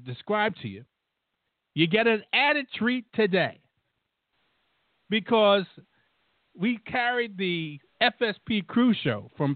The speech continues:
Thursday to the last Sunday in,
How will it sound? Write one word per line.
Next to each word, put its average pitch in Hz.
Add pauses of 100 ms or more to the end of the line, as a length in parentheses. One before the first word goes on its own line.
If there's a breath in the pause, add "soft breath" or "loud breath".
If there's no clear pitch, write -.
Thursday 190 (1040)
to 190
the 170
last 196 (160)
Sunday 185 (760)
in, 190